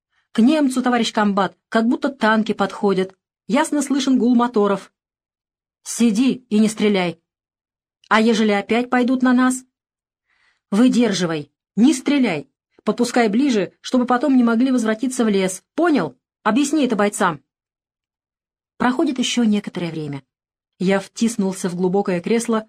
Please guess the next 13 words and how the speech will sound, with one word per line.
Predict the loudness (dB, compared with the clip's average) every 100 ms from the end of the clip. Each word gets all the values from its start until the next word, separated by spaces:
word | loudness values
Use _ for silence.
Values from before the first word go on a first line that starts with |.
| _ -8
смотрю | 0 0 0 -2
в | -4
стену, | -8 -2 0 0 -2 _
думаю. | -10 -8 -8 -8 -10 -14 _ _ _ _ _ _ _ _ _ _
Перед | 0 2
глазами | 2 0 0 0 -2
все | -4
тот | -2 -2
же | 0 0
узор | 0 -2 -2 -2
на | -4
обоях. | -4 -6 -8 -10 -14 -20 _ _ _
Трилистники, | 0 2 2 0 -2 -4 -4 -8